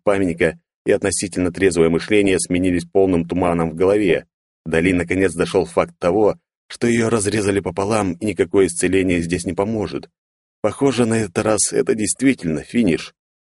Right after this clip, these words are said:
В какой-то момент девушка попыталась повернуть голову в сторону Веты, посмотреть на неё в последний раз,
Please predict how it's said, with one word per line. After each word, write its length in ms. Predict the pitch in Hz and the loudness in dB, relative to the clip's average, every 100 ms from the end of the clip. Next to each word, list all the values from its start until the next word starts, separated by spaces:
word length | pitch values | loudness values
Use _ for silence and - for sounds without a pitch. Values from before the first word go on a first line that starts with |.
| _ _ _ | _ _ _
В 80 | - | -2
какой-то 320 | 85 92 82 | 2 2 2
момент 400 | 76 87 98 87 _ _ _ _ | 0 0 -2 -4 _ _ _ _
девушка 460 | 101 110 113 98 92 | -2 2 2 2 0
попыталась 500 | 92 87 90 95 87 | -2 -2 2 2 2
повернуть 400 | 90 87 90 85 | 2 0 2 0
голову 380 | 82 90 82 80 | 2 2 2 0
в 60 | |
сторону 360 | - 98 87 92 | -2 -2 0 -2
Веты, 420 | 104 104 80 62 _ _ _ _ _ | -2 -2 -2 -6 _ _ _ _ _
посмотреть 540 | 98 - 113 131 123 85 | -4 -2 -2 0 0 0
на 100 | 80 | -2
неё 320 | 95 113 101 | 0 2 0
в 80 | - | 0
последний 380 | 87 104 95 117 | -4 -2 0 2
раз, 360 | 117 80 - | 2 0 -4